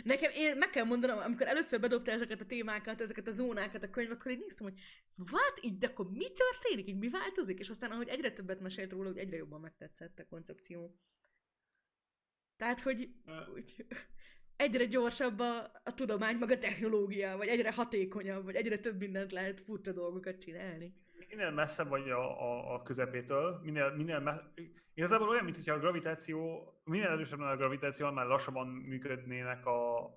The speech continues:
Speaker 2: a technológiák, meg a gondolkodás. És minél kevésbé hat rád a, a, a galaktikus középpontnak a gravitációja, vagy minél messzebb vagy tőle, annál, ö, annál gyorsabb és annál fantasztikusabb dolgok tudnak.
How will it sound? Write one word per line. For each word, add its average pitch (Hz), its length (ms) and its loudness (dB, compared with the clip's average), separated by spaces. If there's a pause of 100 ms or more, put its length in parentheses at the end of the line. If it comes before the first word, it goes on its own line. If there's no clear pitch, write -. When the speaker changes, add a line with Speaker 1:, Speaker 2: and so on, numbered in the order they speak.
(140)
Speaker 2:
a 127 140 -2
technológiák, 131 580 2
meg 127 100 0
a 120 100 0
gondolkodás. 120 800 -4 (180)
És - 160 -8
minél 143 280 0
kevésbé 185 520 0
hat 196 300 0
rád 202 220 2
a, 139 380 0
a, - 20 0 (400)
a 117 440 0
galaktikus 127 480 0
középpontnak 123 680 -6
a 120 200 -4
gravitációja, 139 840 -2 (220)
vagy 135 120 -2
minél 180 220 6
messzebb 165 260 2
vagy 185 160 2
tőle, 190 380 2 (260)
annál, 135 500 2
ö, 131 260 0 (260)
annál 143 600 2 (500)
gyorsabb 165 400 2
és 147 120 -4
annál 147 180 2
fantasztikusabb 131 720 0
dolgok 117 340 0
tudnak. 120 380 -6